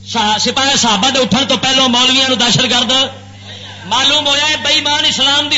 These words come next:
خدمت واسطے بھی اٹھن دے تباہی کر کے جاندے نے، اے بھائی بے ہی گرک کر کے جاندے نے۔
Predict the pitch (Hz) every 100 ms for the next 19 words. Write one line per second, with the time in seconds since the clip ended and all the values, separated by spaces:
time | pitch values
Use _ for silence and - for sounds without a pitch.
0 | - 247 294 294 294 285 294 302 285 294
1 | 294 285 285 269 269 247 220 190 185 196
2 | 214 214 170 - - - - 285 330 302
3 | 311 311 330 349 339 339 330 320 302 302
4 | 285 269 269